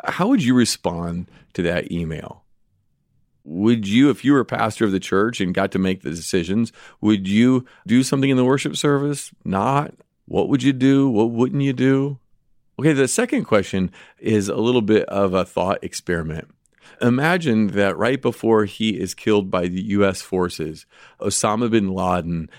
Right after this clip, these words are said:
has put his faith in Jesus as his Lord and Savior. Let's don't worry about how it happened because I have no reason to believe that this is true at all.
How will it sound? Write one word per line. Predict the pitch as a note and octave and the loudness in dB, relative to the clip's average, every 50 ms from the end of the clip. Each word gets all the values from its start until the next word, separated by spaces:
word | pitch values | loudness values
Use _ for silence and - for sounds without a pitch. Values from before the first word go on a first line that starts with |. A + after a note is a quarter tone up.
| _ _ | _ _
has | - F#2 F2 F2 F2 D#2+ - | -6 -4 -2 -2 -4 -4 -10
put | _ - - B2 A#2 | _ -2 0 0 0
his | G#2 G#2+ G2 - | 2 0 -2 -4
faith | - - F#2+ F#2+ F#2+ F#2 - | -4 -2 0 0 0 0 -2
in | G2 F2 F2 | -2 -4 -4
Jesus | D#2+ F2 G2 G2+ F#2+ E2+ - F#2 F2+ E2+ D#2 - - _ _ _ _ - | -4 -2 -2 -2 -2 -2 -4 -6 -8 -8 -8 -10 -14 _ _ _ _ -14
as | - F2 F#2 F#2 F#2 F2+ E2+ - | -10 -6 -2 0 0 0 -2 -2
his | - G2 F2+ E2 | -4 -4 -4 -4
Lord | F#2 F2+ F2 F2 E2+ E2+ | -6 -4 -4 -4 -4 -4
and | E2 D#2+ | -6 -6
Savior. | - - D#2 D2 D2+ D#2+ D#2+ - _ _ _ _ _ _ _ _ _ _ | -6 -6 -6 -6 -8 -14 -20 -20 _ _ _ _ _ _ _ _ _ _
Let's | G2 C3+ D3+ - | -2 0 0 2
don't | - D3 B2+ | 0 0 2
worry | A2+ A#2 A#2 A2+ | 2 2 4 4
about | A2 G2+ G2 G2 F#2+ F2+ - _ _ _ _ _ | 4 2 2 0 0 -2 -4 _ _ _ _ _
how | - F#2+ D#2+ G2 G#2 G2+ G#2 | -14 -12 -6 -4 0 2 2
it | G#2 F2+ | 2 0
happened | F#2 G#2 G2 G2 F#2+ - F#2+ F2+ F#2 | 0 -4 -4 -4 -2 -2 -2 -2 -2
because | F#2 F2+ F#2 | -2 -2 0
I | G2 G2 | 0 0
have | G2 G2 G2 F2+ | 0 0 0 0
no | F#2+ G2 G2 G2+ G2 - - - - _ | 2 2 2 2 0 -2 -6 -16 -20 _
reason | _ - G#2 A2 G#2 G#2+ G#2 F#2+ | _ 0 2 2 4 2 2 2
to | |
believe | F2+ F2 G2+ G#2 F#2 | 2 2 2 2 2
that | F2+ F2 E2+ D2+ - - | 2 0 -2 -4 -2 -4
this | G#2+ G2+ F2 | -4 -2 -2
is | F2+ E2+ - - _ | -4 -6 -6 -8 _
true | - - - C3 B2 G2+ F2+ | -18 -4 0 0 2 2 0
at | - | 0
all. | - - A#2 G#2+ F2 D#2+ D2+ D#2 - | 0 0 0 0 0 -2 -4 -6 -8